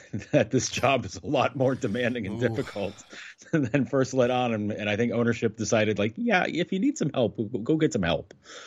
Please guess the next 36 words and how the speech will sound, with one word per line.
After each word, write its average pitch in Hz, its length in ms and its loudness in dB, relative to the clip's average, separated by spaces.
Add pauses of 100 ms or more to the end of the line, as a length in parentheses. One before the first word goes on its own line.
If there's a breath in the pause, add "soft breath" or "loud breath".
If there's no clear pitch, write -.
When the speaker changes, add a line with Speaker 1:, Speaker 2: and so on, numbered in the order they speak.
(240 loud breath)
Speaker 1:
Um, 80 640 0
but, 104 240 6
uh, 104 260 6
getting 160 300 6
Karmanos 123 540 4
in 120 140 0
will 104 80 -2
be, 104 920 -4
it'll 120 180 0
give 110 260 6
them 107 260 4 (140)
a, 92 60 -6
a, 92 500 -6
a 98 60 -4
very 104 600 4 (300)
knowledgeable 98 720 4
helping 82 340 0
hand, 76 360 -2 (680 loud breath)
uh, 80 340 2
a 90 60 4
guy 95 220 6
who 87 100 2
knows 95 280 2
his 87 140 -4
way 92 160 0
around 85 280 0
the 78 80 -4
league, 101 280 4
obviously, 87 760 0
uh, 80 260 0
from, 80 400 0
you 90 100 -4
know, 82 100 2
working 101 380 4
in 92 120 4
Carolina. 87 640 2